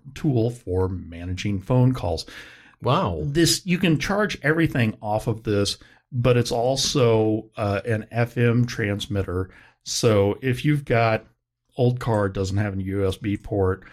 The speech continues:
Speaker 1: or it's got a C D player, or even some of my cars have cassette players.
Speaker 2: Yeah.
Speaker 1: Uh, this is an F M modulator. You can set it to broadcast to a particular dead station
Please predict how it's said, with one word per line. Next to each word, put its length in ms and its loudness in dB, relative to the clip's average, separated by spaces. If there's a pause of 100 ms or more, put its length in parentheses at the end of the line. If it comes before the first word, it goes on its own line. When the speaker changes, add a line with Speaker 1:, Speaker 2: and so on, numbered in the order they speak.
(240)
Speaker 1:
or 80 -4
it's 100 -6
got 160 0
a 40 0
C 220 -2
D 180 -2
player, 520 0
or 200 -2
even 240 0
some 160 -4
of 100 -4
my 160 -4
cars 300 -8
have 300 0
cassette 560 0
players. 480 2 (540)
Speaker 2:
Yeah. 220 0
Speaker 1:
Uh, 140 0 (640)
this 600 2 (640)
is 160 -2
an 180 -2
F 200 0
M 100 2
modulator. 880 -2 (200)
You 120 -2
can 160 -2
set 240 0
it 160 0
to 500 -2
broadcast 680 -4
to 120 0
a 40 -4
particular 680 -4
dead 420 -4
station 760 -2